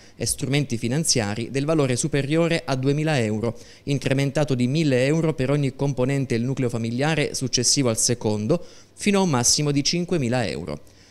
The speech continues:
I beneficiari, inoltre, non possono essere titolari di naspi, discol o reddito di cittadinanza.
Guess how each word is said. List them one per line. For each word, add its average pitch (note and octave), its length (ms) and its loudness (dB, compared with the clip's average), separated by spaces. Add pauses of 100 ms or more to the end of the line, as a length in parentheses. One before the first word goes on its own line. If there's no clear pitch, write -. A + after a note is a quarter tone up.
(200)
I C#3+ 100 2
beneficiari, D#3 680 2
inoltre, B2 460 0
non B2+ 160 0
possono C#3+ 420 0
essere C3 360 0
titolari B2+ 640 0
di A#2 100 -2
naspi, C#3+ 680 0
discol C3 800 0
o B2+ 140 0
reddito B2 420 -2
di A#2 100 -4
cittadinanza. A2+ 840 -2